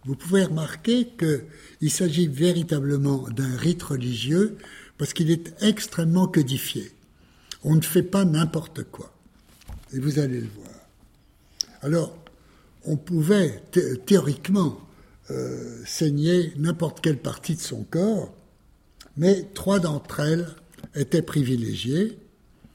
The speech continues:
On les, on les a déjà évoquées, c'est-à-dire, euh, les oreilles, la langue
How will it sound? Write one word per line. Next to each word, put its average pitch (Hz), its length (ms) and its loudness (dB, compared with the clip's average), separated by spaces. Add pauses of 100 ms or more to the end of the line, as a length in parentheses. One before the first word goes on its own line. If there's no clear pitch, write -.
(200)
On 127 120 -4
les, 117 340 -2 (140)
on 123 80 -4
les 120 260 -2
a 123 100 -2
déjà 113 380 -4 (240)
évoquées, 123 640 -4 (440)
c'est-à-dire, 135 760 0 (260)
euh, 120 300 -6
les 139 220 4
oreilles, 135 540 2 (1400)
la 135 160 -4
langue 143 460 0